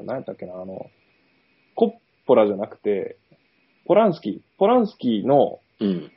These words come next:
Speaker 1: ポーランド時代に、二人で、そのポーランド映画を背負ってたおじさんが、なぜか悪役で出ててさ、
Speaker 2: うん。
Speaker 1: アベンジャーズというあの映画に。
Speaker 2: うん。
Speaker 1: 完全に芸-、芸術監督やねんけど、なんか、どういう経路で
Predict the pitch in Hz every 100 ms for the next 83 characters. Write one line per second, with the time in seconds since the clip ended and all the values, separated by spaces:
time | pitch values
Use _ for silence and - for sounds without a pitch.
0 | _ 180 190 196 208 202 160 139 147 104
1 | - _ _ - 190 151 104 - - 160
2 | 135 - - - 123 110 143 147 147 143
3 | 117 104 127 147 117 98 107 104 101 -
4 | _ _ - 127 143 190 202 127 135 143
5 | 151 143 147 147 127 110 95 82 - -
6 | 127 139 101 117 110 107 104 101 110 120
7 | 117 110 107 104 - - 113 90 82 71
8 | 71 - _ 185 190 185 170 190 175 165
9 | 175 180 175 170 160 165 123 104 98 92
10 | 98 95 87 - _ _ _ _ _ _
11 | _ _ _ _ _ _ - 120 117 -
12 | 156 202 226 214 240 226 156 117 110